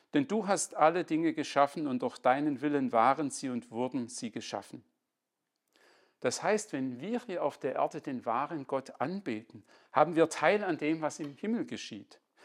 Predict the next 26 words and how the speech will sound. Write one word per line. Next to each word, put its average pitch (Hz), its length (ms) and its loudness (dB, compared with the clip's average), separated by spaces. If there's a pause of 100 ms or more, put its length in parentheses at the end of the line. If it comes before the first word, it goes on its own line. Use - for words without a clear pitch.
(200)
Wir 233 180 0
machen 214 320 0
jetzt 190 320 2
schon 175 240 2
das, 165 260 4
was 165 160 2
am 147 140 0
Ende 151 380 0
alles 139 340 0
tu-, 135 260 -14
alle 143 280 0
tun 110 260 -8
werden. 98 320 -10 (520)
Jesus 127 500 -6
anbeten. 101 600 -10 (1080)
In 143 140 -2
unserer 208 400 0
Anbetung 202 640 0
wird 156 180 0
das 147 240 4
vorweggenommen, 135 800 0
was 120 220 -2
die 120 140 -10
Zukunft - 640 -8
bringen 123 360 -6
wird. - 280 -16